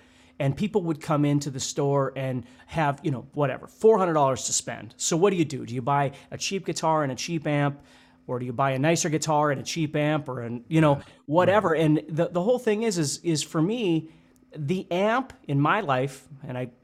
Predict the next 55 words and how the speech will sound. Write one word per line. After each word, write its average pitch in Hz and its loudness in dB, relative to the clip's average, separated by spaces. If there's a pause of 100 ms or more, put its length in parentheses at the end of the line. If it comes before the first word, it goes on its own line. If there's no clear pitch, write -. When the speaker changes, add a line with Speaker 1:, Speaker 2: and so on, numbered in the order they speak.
(260)
Speaker 1:
hope 160 -12
I 139 -2
don't 127 -4
get 120 -8
in 113 -8
trouble 117 -8
for - -14
saying 190 -2
this, 143 -4
but 147 -6
the 151 -8
amp 185 -2
in 143 0
my 135 0
life 135 -2
has 139 -6
always 151 0
been 143 -2
secondary. 139 -6 (720)
Speaker 2:
Okay. 104 -20
Speaker 1:
I 196 6
need 175 2
E 180 2
M 147 4
Gs 151 -2
for 165 -2
the 139 -2
comfort 165 -2
zone 170 2
of 147 -4
the 147 -6
playability. 156 -2
And 175 -2
that 214 2
doesn't 233 -4
mean 190 4
all 160 4
my 160 2
guitars 143 -4
have 131 -4
E 127 -6
M 120 -4
Gs. 117 -10
I 147 -4
have, 156 -2 (140)
you 175 2
know, 165 4
for 165 -4
Speaker 2:
Sure. 165 0
Speaker 1:
recording 170 0
purposes 143 -6
and 120 -12
things, 135 -4
I 131 -4
have 139 -4